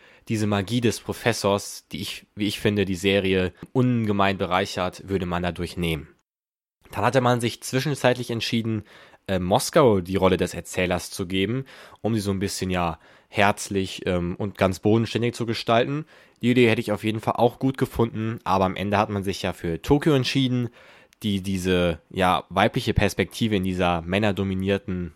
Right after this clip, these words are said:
kriminellen Welt, sag ich mal, einnimmt. Was ich noch mega interessant gefunden hätte als Erzählperspektive,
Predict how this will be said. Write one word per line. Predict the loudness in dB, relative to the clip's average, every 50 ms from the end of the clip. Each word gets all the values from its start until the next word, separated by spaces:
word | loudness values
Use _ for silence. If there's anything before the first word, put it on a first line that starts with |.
| -12
kriminellen | -10 -4 0 0 2 4 6 6 6 6 6 6
Welt, | 6 6 6 6 4
sag | 0 0 0 0
ich | -4 -6 -4
mal, | -2 -2 0 0 -2 -4 -8 _ -20 -20 -20 -20 -20 _ _ -2
einnimmt. | 0 2 2 2 -2 -6 -8 -10 -16 -20 _ _ _ _ _ _ _ _ _ _ _ _ -4
Was | -4 -2
ich | -2 0 2
noch | 2 2 4
mega | 4 6 6 6
interessant | 4 2 0 -2 -2 2 2 2 2 2 -4
gefunden | -8 -8 -2 -2 -2 -2 -2
hätte | -4 -4 -4 -4 -2 -2 -2
als | -2 -2 -4
Erzählperspektive, | -6 -8 -8 -2 -2 -2 -2 -2 -6 -10 -6 -4 -4 -4 -4 -2 -2 0 0 0 -2